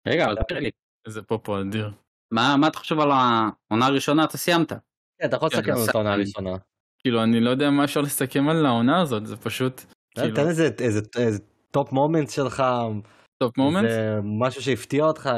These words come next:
Speaker 3: כן.
Speaker 2: אה, כשנאפה וווג'יטה מדברים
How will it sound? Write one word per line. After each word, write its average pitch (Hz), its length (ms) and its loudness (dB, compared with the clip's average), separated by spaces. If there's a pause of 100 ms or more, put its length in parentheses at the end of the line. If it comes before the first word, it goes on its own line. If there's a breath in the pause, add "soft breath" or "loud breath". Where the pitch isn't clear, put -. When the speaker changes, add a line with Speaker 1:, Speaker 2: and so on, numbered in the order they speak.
Speaker 3:
כן. 156 320 -4 (480)
Speaker 2:
אה, 123 400 2 (100)
כשנאפה 135 880 2
וווג'יטה 120 500 -2
מדברים 127 680 0